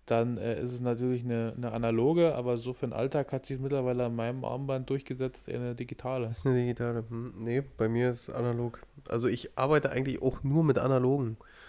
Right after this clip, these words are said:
Speaker 2: Ähm, digital halt nur, wenn ich unterwegs bin mit Handy, aber so auf Arbeit oder jetzt hier zu Hause immer analog.
Speaker 1: Hm, okay.
Speaker 2: Das heißt,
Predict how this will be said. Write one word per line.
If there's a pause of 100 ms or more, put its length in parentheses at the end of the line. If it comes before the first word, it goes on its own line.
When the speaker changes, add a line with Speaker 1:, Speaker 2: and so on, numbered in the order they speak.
(560)
Speaker 2:
Ähm,
digital
halt
nur,
wenn
ich
unterwegs
bin
mit
Handy,
aber
so
auf
Arbeit
oder
jetzt
hier
zu
Hause (720)
immer
analog. (720)
Speaker 1:
Hm,
okay. (380)
Speaker 2:
Das
heißt,